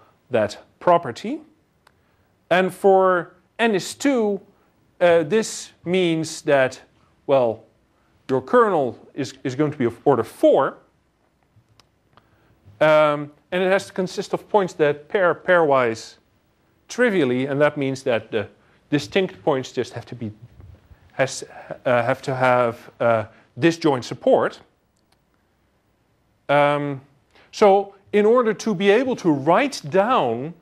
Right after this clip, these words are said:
a subgroup of the Jacobian like this, essentially what you have to do is pair up the roots in three groups, three groups of two. So what it corresponds to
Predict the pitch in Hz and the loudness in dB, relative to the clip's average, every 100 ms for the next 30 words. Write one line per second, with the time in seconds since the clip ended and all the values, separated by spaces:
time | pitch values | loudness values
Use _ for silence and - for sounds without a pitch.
0 | _ 156 139 131 - - - 220 196 185 | _ -4 -2 -4 -12 -4 -2 0 -2 -4
1 | 175 165 151 147 185 175 156 143 143 220 | -4 -4 -6 0 0 0 -2 -2 0 0
2 | 143 - _ 202 269 285 240 185 170 - | 0 -6 _ -4 -2 -2 0 0 0 -2
3 | 165 - 165 147 123 170 - - - 175 | -8 -8 -6 -4 -2 -4 -8 -16 -2 -2
4 | - 220 196 214 214 202 151 156 - - | 0 2 4 4 2 0 0 -2 -4 -12
5 | - _ _ _ _ _ _ _ 175 185 | -18 _ _ _ _ _ _ _ 0 0
6 | 185 - 165 160 147 110 - - - - | -2 -8 -4 -4 -2 -4 -6 -16 -20 -20
7 | _ - - 196 180 123 127 - 196 196 | _ -20 -6 -2 -2 0 -2 -2 -4 -4
8 | - - 165 - - _ _ _ _ _ | -8 -6 -4 -4 -12 _ _ _ _ _
9 | _ - - - 147 147 131 - _ 180 | _ -20 -10 2 4 4 0 -8 _ 2
10 | 190 - 190 180 - 294 277 - 202 180 | 2 2 0 0 -2 -2 -4 -2 0 0
11 | 175 | -2